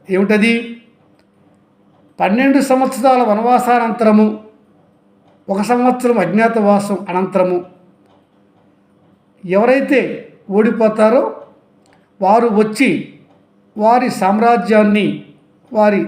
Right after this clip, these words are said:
రాష్ట్ర భాగాన్ని, వారి దేశ భాగాన్ని తిరిగి స్వీకరించవచ్చును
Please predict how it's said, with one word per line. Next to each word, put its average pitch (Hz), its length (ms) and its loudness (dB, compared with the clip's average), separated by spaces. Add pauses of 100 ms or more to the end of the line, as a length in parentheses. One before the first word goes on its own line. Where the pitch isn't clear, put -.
(100)
రాష్ట్ర 185 420 -4
భాగాన్ని, 180 580 -2 (120)
వారి 254 220 -4
దేశ 202 300 -2
భాగాన్ని 165 580 0 (420)
తిరిగి 269 220 0
స్వీకరించవచ్చును 220 1080 0